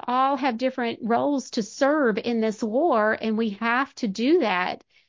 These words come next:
And so at some point, you've watched enough videos, you've learned enough lessons that you gotta start talking to people, right? And so,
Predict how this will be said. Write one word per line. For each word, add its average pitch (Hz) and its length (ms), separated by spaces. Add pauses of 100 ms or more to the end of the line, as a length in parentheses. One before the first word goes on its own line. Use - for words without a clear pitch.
(140)
And 240 180
so 247 260
at 226 120
some 359 320
point, 294 380
you've 233 180
watched 262 360
enough 262 260
videos, 226 500
you've 208 140
learned 247 260
enough 240 260
lessons 240 460
that 202 200
you 214 80
gotta 226 240
start 208 260
talking 247 320
to 208 60
people, 196 420
right? 220 440 (420)
And 240 180
so, 226 440